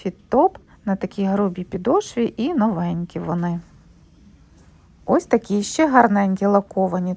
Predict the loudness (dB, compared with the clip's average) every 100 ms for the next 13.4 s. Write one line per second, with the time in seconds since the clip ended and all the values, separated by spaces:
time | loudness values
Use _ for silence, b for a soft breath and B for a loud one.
0 | -6 -6 -2 -2 0 0 0 0 2 4
1 | 4 0 -4 -2 0 0 0 -2 0 0
2 | 0 0 -4 -6 -8 -2 0 0 -2 -4
3 | -6 -8 -12 -6 -4 -4 -4 -8 -8 -8
4 | -4 -4 -4 -6 B B B B -6 -4
5 | -4 -2 -2 -2 -6 -6 -4 -2 -4 0
6 | 2 2 0 -4 0 2 2 0 -6 -6
7 | -8 -10 -4 -2 -2 -2 -2 -2 -8 -6
8 | -6 -4 -6 -6 -8 -10 -12 -12 -10 -4
9 | -6 -2 0 0 -2 -10 -10 -10 -10 -14
10 | -10 -10 -8 -10 -12 B B B -2 -2
11 | -2 -2 0 -2 -4 -6 -8 -6 0 0
12 | 2 -2 -2 -6 -6 -8 -4 -2 0 -2
13 | 0 0 -2 -4